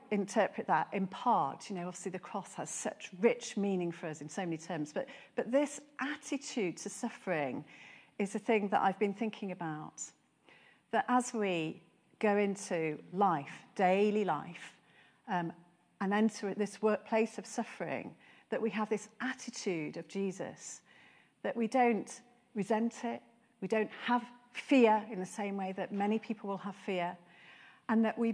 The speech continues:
bear with it, that we accept that that is part of our lives as Christians, is that there is a path of suffering involved. And I've spoken about this before, but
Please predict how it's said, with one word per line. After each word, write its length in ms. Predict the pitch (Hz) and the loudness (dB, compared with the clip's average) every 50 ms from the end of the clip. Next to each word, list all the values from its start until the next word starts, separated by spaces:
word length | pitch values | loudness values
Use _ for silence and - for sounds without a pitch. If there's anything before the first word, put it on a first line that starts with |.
| 226 - - | -2 -4 0
bear 380 | - 240 240 233 226 220 208 202 | 4 6 8 8 8 8 6 6
with 220 | 196 226 220 - | 4 0 0 0
it, 460 | 202 165 156 160 - - - - - - _ _ _ _ _ _ _ _ _ | -4 -8 -8 -8 -12 -16 -18 -18 -18 -18 _ _ _ _ _ _ _ _ _
that 120 | - - - | -4 -2 2
we 140 | 214 202 | 2 2
accept 760 | 196 - - - - - - 262 226 - - - - - - - | 2 0 -2 -10 -12 -6 -2 0 2 2 0 -2 -8 -12 -10 -6
that 160 | 208 - - | -6 -4 -2
that 160 | 220 214 - | -2 -2 -2
is 100 | 214 - | -2 -4
part 400 | - - - 254 240 214 - - | -6 -4 -2 -2 -2 -2 -4 -8
of 80 | 208 - | -8 -4
our 160 | 196 185 180 | -2 -2 0
lives 480 | 180 190 196 196 170 147 143 - - 190 | 2 2 2 2 0 -2 -4 -8 -12 -14
as 80 | - | -14
Christians, 720 | - - 208 202 - - - 160 139 143 143 - - - - - | -10 -8 -10 -10 -8 -8 -8 -6 -6 -6 -8 -10 -10 -12 -8 -4
is 140 | 202 190 180 | -2 -2 -2
that 260 | - - 165 - - | -2 -6 -8 -8 -6
there 140 | - 170 185 | -6 -4 -2
is 100 | 190 - | -2 -4
a 40 | 180 | -4
path 280 | - - 208 202 - - | -8 -8 -8 -8 -8 -10
of 80 | 170 - | -12 -10
suffering 560 | - 202 185 - - 175 156 - - 147 147 _ - - - - - - - _ - | -10 -12 -12 -10 -10 -10 -8 -8 -8 -10 -14 _ -20 -20 -20 -20 -20 -20 -20 _ -6
involved. 720 | 202 180 185 175 214 208 202 190 156 135 139 - - - - _ _ _ _ _ _ _ - - - - - - - _ _ _ _ _ _ _ _ _ - | -4 -4 -2 2 4 4 6 6 4 2 -2 -8 -12 -18 -20 _ _ _ _ _ _ _ -20 -20 -20 -20 -20 -20 -20 _ _ _ _ _ _ _ _ _ -4
And 160 | - 220 214 214 | -2 0 0 0
I've 140 | 220 226 | 0 -2
spoken 380 | 226 - - 294 359 - - 269 | -2 2 2 2 2 0 -2 0
about 200 | 240 208 - - | 2 2 2 2
this 160 | 196 202 - | -2 -8 -8
before, 440 | - 220 208 - - 254 220 180 170 | -6 -8 -6 -2 0 2 2 2 2
but 260 | - - - - - | 0 -4 -4 -4 -6